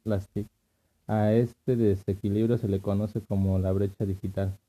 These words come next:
Ahora primero hablaremos sobre el uso de las tic en el hogar. Las tic tienen amplias aplicaciones dentro del hogar, unas más importantes que otras, pero la mayoría indispensables. Una de las más importantes aplicaciones dentro del hogar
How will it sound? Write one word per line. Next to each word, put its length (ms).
Ahora 340
primero 320
hablaremos 600
sobre 280
el 100
uso 220
de 100
las 200
tic 240
en 180
el 100
hogar. 280
Las 300
tic 200
tienen 320
amplias 320
aplicaciones 720
dentro 320
del 180
hogar, 300
unas 220
más 220
importantes 600
que 100
otras, 320
pero 180
la 140
mayoría 440
indispensables. 720
Una 180
de 80
las 160
más 220
importantes 680
aplicaciones 560
dentro 260
del 180
hogar 340